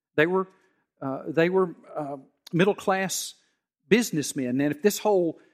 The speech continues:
spiritual venture of following Jesus didn't work out, they could just go back to their boats. But listen, you, you did not walk away from the Roman Empire and lay down, here all the books and the canon, and I, I'm just not gonna collect the taxes anymore.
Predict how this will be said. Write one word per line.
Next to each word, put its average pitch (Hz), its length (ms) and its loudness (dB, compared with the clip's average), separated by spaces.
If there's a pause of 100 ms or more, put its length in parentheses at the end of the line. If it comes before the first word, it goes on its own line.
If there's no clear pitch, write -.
(200)
spiritual 190 720 0
venture 165 680 -2
of 147 120 0
following 160 500 -2
Jesus 151 420 -2
didn't 147 260 -2
work 147 240 -2
out, 170 260 -2
they 143 100 0
could 156 160 -8
just 135 180 -8
go 123 120 -4
back 117 260 -4
to 120 60 -10
their 120 140 -6
boats. 165 560 -8 (640)
But 135 80 -2
listen, 170 440 0
you, 226 260 0 (120)
you 196 200 -2
did 262 140 -2
not 196 220 -2
walk 185 260 -2
away 190 300 -2
from 156 280 -4
the 131 80 -2
Roman 131 320 -2
Empire 104 720 -6 (640)
and 139 160 0
lay 160 280 4
down, 156 600 0 (340)
here 175 260 4
all 160 180 2
the 143 140 0
books 160 500 0
and 127 80 -4
the 127 40 -2
canon, 143 200 -2
and 131 100 -2
I, 160 180 0
I'm 190 200 -2
just 175 260 -6
not 165 240 -4
gonna 139 240 -2 (160)
collect 151 360 -2
the 143 60 -4
taxes 127 520 -6
anymore. 120 520 -2